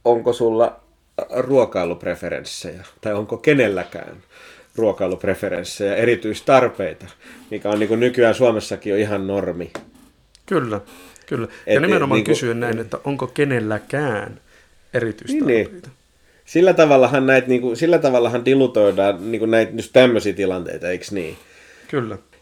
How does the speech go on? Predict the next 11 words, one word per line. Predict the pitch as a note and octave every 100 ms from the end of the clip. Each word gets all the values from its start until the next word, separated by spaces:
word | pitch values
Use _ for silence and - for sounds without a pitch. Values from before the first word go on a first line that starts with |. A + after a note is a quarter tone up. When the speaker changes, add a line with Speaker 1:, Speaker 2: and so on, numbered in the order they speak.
| -
Speaker 1:
Hei, | D#3+
kun | D#3 D#3
sä | D#3+
puhuit | - G3 F#3
tosta | F3 C#3+
sun | D#3+
maahanmuuttajakokemuksesta, | D#3+ F3+ D3 B2 A#2 A#2+ A#2 C3+ - A2+ G2+ - - A2
niin | A2+ -
mulle | B2 B2+
tuli | B2 A#2+ A#2
semmonen | B2+ B2 A#2